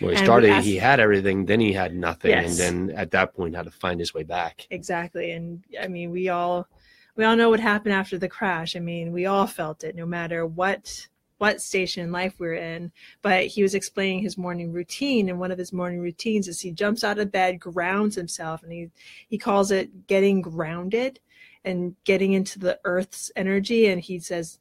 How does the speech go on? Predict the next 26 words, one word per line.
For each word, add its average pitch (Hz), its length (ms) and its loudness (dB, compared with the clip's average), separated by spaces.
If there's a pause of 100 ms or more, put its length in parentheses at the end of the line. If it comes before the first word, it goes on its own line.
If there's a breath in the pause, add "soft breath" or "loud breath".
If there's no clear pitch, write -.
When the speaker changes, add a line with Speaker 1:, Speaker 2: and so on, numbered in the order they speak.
(300 soft breath)
Speaker 2:
he 208 100 -4
says 180 200 0
his 160 140 -6
prayers, 269 760 4
he 180 560 0 (320 soft breath)
thinks 208 220 4
about 180 300 2
his 185 180 -4
goals 226 300 4
for 247 140 -2
the 240 80 4
day, 208 280 6
and 185 120 0
he 185 240 -4 (760)
ta-, 240 260 4
and 220 140 4
he, 220 140 4
like, 214 260 2
thinks 262 240 0
about 233 320 4
the 190 80 -2
things 208 240 2
that 185 120 -2
he's 180 180 -6
grateful 170 560 -6
for. - 500 -14